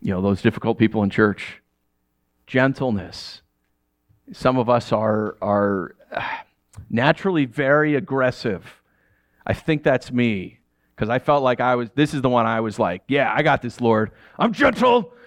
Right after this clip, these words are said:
<laughs> And I'm like, "No, like, you gotta, like, really? No, but I'm gentle, right?" Apparently not. <sighs>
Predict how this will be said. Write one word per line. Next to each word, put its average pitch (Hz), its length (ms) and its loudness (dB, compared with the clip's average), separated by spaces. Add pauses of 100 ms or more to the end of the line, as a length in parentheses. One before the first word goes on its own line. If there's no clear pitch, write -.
(260)
<laughs> - 400 0 (1300)
And 165 160 0
I'm 160 200 2
like, 147 320 0
"No, 123 440 0
like, 110 200 -4
you 123 80 2
gotta, 110 440 0 (220)
like, - 240 2
really? 392 440 0
No, 302 200 0
but 233 160 0
I'm 359 200 -2
gentle, 247 500 0
right?" 302 360 2 (920)
Apparently 151 340 -2
not. 165 380 2
<sighs> - 680 -6